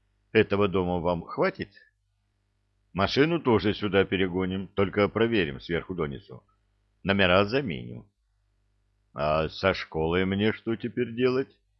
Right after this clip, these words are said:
Ребятам-то учиться надо. И этот вопрос решим, не волнуйтесь.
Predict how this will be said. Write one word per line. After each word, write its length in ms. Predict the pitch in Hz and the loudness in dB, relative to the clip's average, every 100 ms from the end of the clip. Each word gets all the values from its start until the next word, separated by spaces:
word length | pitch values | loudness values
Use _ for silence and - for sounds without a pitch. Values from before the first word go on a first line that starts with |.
| _ _ - | _ _ -8
Ребятам-то 760 | 80 113 117 80 76 76 78 69 62 52 | 0 4 4 4 -4 -6 -6 -6 -8 -16
учиться 500 | - 67 80 95 - | -18 -10 -6 -4 -2
надо. 300 | 151 165 80 - _ _ _ _ _ _ _ _ | -2 -2 -2 -10 _ _ _ _ _ _ _ _
И 240 | 101 101 113 | -2 2 6
этот 460 | 135 143 143 131 | 8 6 4 -2
вопрос 540 | 127 131 131 135 131 123 | 0 0 0 0 0 -2
решим, 580 | 135 - 78 76 71 | -4 -6 -8 -8 -6
не 80 | 98 | -6
волнуйтесь. 920 | 156 170 156 139 135 131 120 117 - | -2 -2 -2 -4 -4 -6 -8 -10 -12